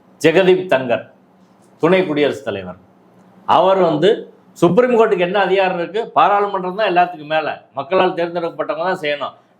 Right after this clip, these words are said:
பாராளுமன்றம் கொண்டு வர சட்டத்தை சுப்ரீம் கோர்ட் எப்படி வந்து நீங்க ரத்து பண்றீங்க? உங்களுக்கு என்ன அதிகாரம் இருக்கு அப்படின்னு அவர் மிரட்டினார். ஏற்கனவே இருந்த ரவிசங்கர் பிரசாத்,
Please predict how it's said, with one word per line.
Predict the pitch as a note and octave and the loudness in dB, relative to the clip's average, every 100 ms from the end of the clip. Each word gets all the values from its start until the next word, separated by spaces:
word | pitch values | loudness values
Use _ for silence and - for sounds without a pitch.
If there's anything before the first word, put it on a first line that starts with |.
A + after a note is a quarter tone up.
| _ | _
பாராளுமன்றம் | C3+ F#3+ G#3+ G#3 F#3+ F#3+ | 0 2 2 0 0 0
கொண்டு | F3+ F3 | 0 0
வர | E3+ | 0
சட்டத்தை | D#3+ E3 F#3+ F3+ G3 | 0 -2 -2 -2 -4
சுப்ரீம் | E3 G3 F#3+ | -2 -2 0
கோர்ட் | F3+ E3 | -2 -2
எப்படி | D3+ E3+ | -4 -4
வந்து | D#3 D#3 | -6 -10
நீங்க | D3+ | -4
ரத்து | D3 C#3+ F3+ | 0 0 -2
பண்றீங்க? | D#3 C#3 C#3+ | -6 -6 -4
உங்களுக்கு | D#3+ C#3 C3+ | -4 -4 -4
என்ன | D#3+ F3+ | 0 0
அதிகாரம் | D#3+ E3+ E3 D3 | 2 2 2 0
இருக்கு | C#3 | -2
அப்படின்னு | D3+ - D#3 | -4 -4 -8
அவர் | F3 B2+ C#3+ B2+ | -8 -4 -4 -6
மிரட்டினார். | A#2+ G2+ F2 E2+ _ _ _ _ _ _ _ - - - - - - | -12 -12 -20 -20 _ _ _ _ _ _ _ -20 -20 -20 -20 -20 -4
ஏற்கனவே | - E3 E3+ F3 F#3 | 2 2 4 2 2
இருந்த | E3 D#3 E3 G#3 - - _ _ _ _ _ | 2 2 2 0 -2 -12 _ _ _ _ _
ரவிசங்கர் | B2 C#3+ F3+ G3+ F#3 D#3+ B2+ | 0 2 4 2 0 0 -2
பிரசாத், | B2+ A#2 A2 F2 | -6 -4 -4 -6